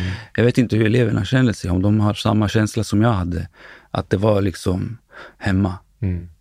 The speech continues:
Speaker 2: Nej,
Speaker 1: Ja.
Speaker 2: jag kan relatera. Det är,
Speaker 1: Ja.
Speaker 2: det är nog så här. Vissa lärare som jag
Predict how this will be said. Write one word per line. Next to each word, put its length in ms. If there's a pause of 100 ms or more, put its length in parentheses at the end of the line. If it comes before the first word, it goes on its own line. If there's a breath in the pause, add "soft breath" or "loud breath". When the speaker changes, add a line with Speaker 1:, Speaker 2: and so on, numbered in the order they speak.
Speaker 2:
Nej, 140
Speaker 1:
Ja. 60
Speaker 2:
jag 120
kan 140
relatera. 500
Det 100
är, 60
Speaker 1:
Ja. 400
Speaker 2:
det 80
är 260
nog 180
så 120
här. 80
Vissa 400
lärare 640
som 600 (840 soft breath)
jag 320